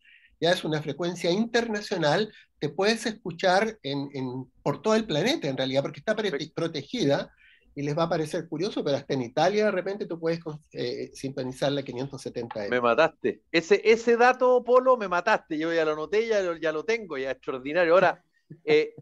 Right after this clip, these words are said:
Speaker 2: <laughs> aquí hay un panel, eh, que te quieren todos preguntar, pero solo muy corto. Desde esa <clears throat> primera transmisión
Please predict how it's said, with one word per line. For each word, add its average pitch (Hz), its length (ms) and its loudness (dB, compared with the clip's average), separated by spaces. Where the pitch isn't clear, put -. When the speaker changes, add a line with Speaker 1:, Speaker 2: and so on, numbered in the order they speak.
Speaker 2:
<laughs> - 200 -20
aquí 151 200 2
hay 233 80 4
un 240 140 -2
panel, 190 640 2
eh, 156 240 -8
que 151 120 0
te 147 120 -4
quieren 170 320 -2
todos 190 140 2
preguntar, 196 400 0
pero 170 300 0
solo 214 340 2
muy 190 260 -4
corto. - 640 -2
Desde 151 300 2
esa 214 220 6
<clears throat> - 0 -
primera 185 320 0
transmisión 170 640 -4